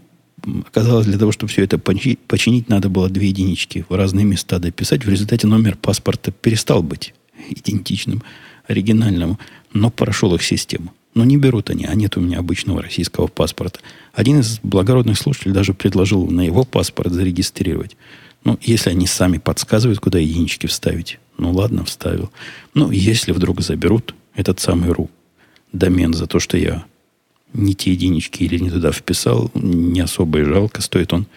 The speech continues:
по-моему, девяносто девять рублей в год. Так что небольшие деньги. Но я не об этом. Я о том, что когда я всё это дело писал, столкнулся с той самой задачей, о которой многие меня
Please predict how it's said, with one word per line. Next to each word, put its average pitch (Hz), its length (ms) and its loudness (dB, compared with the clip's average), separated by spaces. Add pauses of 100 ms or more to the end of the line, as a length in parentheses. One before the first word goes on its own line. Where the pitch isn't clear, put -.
(560)
по-моему, 95 420 -2
девяносто 85 500 -2
девять 80 460 -8 (200)
рублей 85 420 0
в 80 120 -6
год. - 320 -4 (640)
Так - 180 -6
что - 240 -12
небольшие 98 600 2
деньги. - 380 -8 (420)
Но 139 200 4 (300)
я 127 200 4
не 135 100 6
об 113 160 2
этом. 85 220 -2
Я 107 180 2
о 156 40 4
том, 151 180 2
что - 180 -2
когда 104 260 2
я 123 160 4
всё - 180 0
это 107 140 2
дело 98 300 2
писал, 170 380 -2
столкнулся 110 720 2 (260)
с - 100 -6
той 123 140 0
самой 98 320 2
задачей, 92 680 -2 (480)
о - 160 -8
которой 139 360 2
многие 120 440 2
меня 101 320 2